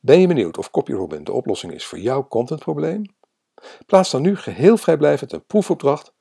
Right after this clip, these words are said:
op copyrobin punt N L. En dat spel je C O P Y R O B I N punt N L. CopyRobin is mijn eigen initiatief en daarom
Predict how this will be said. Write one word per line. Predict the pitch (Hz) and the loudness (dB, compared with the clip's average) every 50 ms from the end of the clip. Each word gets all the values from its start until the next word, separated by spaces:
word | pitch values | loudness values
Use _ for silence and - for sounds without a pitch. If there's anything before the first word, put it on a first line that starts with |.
| _ _ _ | _ _ _
op | - 107 - _ _ | -10 -10 -10 _ _
copyrobin | - 143 - - 117 120 120 95 104 110 101 101 95 90 85 | 0 0 0 0 -2 -6 -6 -4 -4 -4 -2 -2 -4 -8 -6
punt | - 92 87 85 | -8 -8 -8 -8
N | - 87 82 | -8 -8 -8
L. | 69 67 - - | -10 -12 -12 -14
En | - 82 | -16 -16
dat | 85 76 - | -16 -16 -12
spel | - - 117 | -8 -8 -6
je | 113 113 104 104 - _ _ _ _ - _ _ _ | -4 -4 -6 -6 -8 _ _ _ _ -20 _ _ _
C | - - - - - 151 156 - - | -10 -8 -4 -2 0 0 0 0 0
O | 123 120 | -2 -4
P | - - 117 110 107 - _ | -2 -4 -4 -4 -4 -8 _
Y | - - 135 120 - 101 101 101 _ _ _ | -6 -4 -4 -4 -4 -6 -8 -8 _ _ _
R | - - 117 117 - | -6 -6 -6 -6 -6
O | - 98 | -8 -10
B | 90 87 87 82 85 - _ _ | -10 -10 -10 -10 -12 -14 _ _
I | - 117 - - | -14 -14 -12 -10
N | 95 85 82 90 _ _ _ _ | -12 -12 -12 -14 _ _ _ _
punt | _ - 120 104 - - _ _ _ - 92 | _ -8 -8 -8 -8 -14 _ _ _ -14 -14
N | 82 85 | -12 -12
L. | - - - - _ _ _ _ - - - _ _ _ _ _ _ | -12 -14 -14 -16 _ _ _ _ -20 -20 -20 _ _ _ _ _ _
CopyRobin | - - 143 - - 110 104 104 101 - 110 104 - _ _ | -4 -4 -4 -2 -2 -2 -2 -2 -4 -4 -8 -12 -14 _ _
is | _ - - - 73 | _ -20 -20 -20 -18
mijn | 71 78 80 82 82 | -14 -10 -10 -10 -8
eigen | 80 - 92 101 - - | -8 -6 -8 -8 -8 -10
initiatief | 95 90 - 101 - - 190 190 - - _ _ _ _ _ _ | -12 -10 -10 -10 -8 -8 -8 -8 -8 -12 _ _ _ _ _ _
en | - 82 85 | -16 -14 -10
daarom | 80 87 85 85 82 82 - | -8 -6 -6 -6 -8 -10 -12